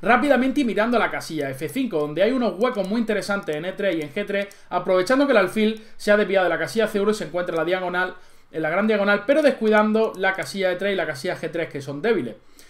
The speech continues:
Es por eso, ya que las blancas no pueden jugar E cuatro en esta posición, que sería ideal, ¿verdad? Porque controlaría, eh, ganaría espacio en el centro.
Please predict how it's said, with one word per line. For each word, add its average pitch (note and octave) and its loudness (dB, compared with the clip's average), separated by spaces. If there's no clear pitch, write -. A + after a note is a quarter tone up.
Es G#3 -4
por C4 4
eso, C4+ 2
ya G#3+ 4
que A3 2
las G#3 6
blancas G#3 2
no G#3 0
pueden G#3 4
jugar F#3+ 4
E F3+ -2
cuatro G#3 4
en E3 -4
esta F#3+ -4
posición, F#3 -4
que D3 -10
sería D#3 -2
ideal, F3 4
¿verdad? D#3 0
Porque C3 -6
controlaría, D3+ -2
eh, C3 -6
ganaría C3 -6
espacio D3+ -8
en D#3 -8
el D3+ -8
centro. F3 -4